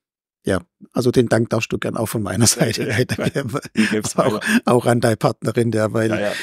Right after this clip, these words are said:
Speaker 1: die, die
Speaker 2: Sowieso.
Speaker 1: Partner, Partnerinnen müssen wirklich auf sehr viel verzichten die nächsten Wochen und die letzten Wochen schon und das, das ist aller Ehren wert.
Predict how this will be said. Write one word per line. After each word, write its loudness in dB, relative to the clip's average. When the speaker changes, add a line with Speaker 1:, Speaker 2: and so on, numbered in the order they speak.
Speaker 1:
die, 2
die 4
Speaker 2:
Sowieso. 0
Speaker 1:
Partner, 2
Partnerinnen 2
müssen -2
wirklich 0
auf 0
sehr 4
viel -2
verzichten -2
die 2
nächsten 0
Wochen 2
und 0
die 4
letzten 2
Wochen 2
schon -2
und -6
das, 0
das 0
ist 0
aller 0
Ehren 0
wert. -6